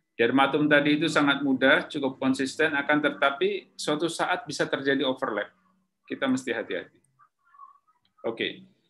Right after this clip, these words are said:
Pemeriksaan U M N pada cervical, ada satu hal yang kita harus bisa menguasai, yaitu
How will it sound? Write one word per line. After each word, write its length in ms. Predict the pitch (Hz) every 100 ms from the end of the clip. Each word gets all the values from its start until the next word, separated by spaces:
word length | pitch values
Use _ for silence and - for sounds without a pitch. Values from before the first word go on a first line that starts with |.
| _ _ _ _ _
Pemeriksaan 720 | 156 170 180 185 - 185 185 180
U 80 |
M 180 | 185 202
N 220 | 185 156 175 - _ -
pada 240 | 143 139
cervical, 640 | 147 139 143 127 123 123 - _ _ _ _ _ _ _ _ _ - -
ada 220 | 143 135
satu 320 | 156 156 151
hal 240 | 151 180 170
yang 400 | 156 151 151 - _ _ _ _ _ -
kita 240 | 151 156
harus 240 | 147 143 143
bisa 240 | 131 147
menguasai, 800 | 143 143 139 131 147 151 160 135
yaitu 200 | 127 147